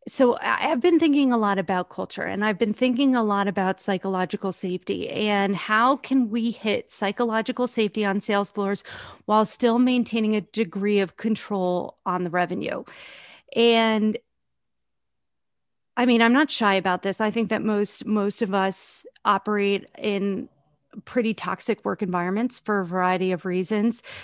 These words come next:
especially on sales floors. And I, I think it's starting to shift, right? Starting with conversations that are starting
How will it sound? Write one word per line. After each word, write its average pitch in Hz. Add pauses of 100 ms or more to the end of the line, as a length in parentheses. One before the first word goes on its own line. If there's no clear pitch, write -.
especially 220
on 190
sales 185
floors. 196
And 202
I, 226
I 220
think 240
it's -
starting 226
to 220
shift, -
right? 180
Starting 196
with 190
conversations 254 (500)
that 202
are 190
starting 202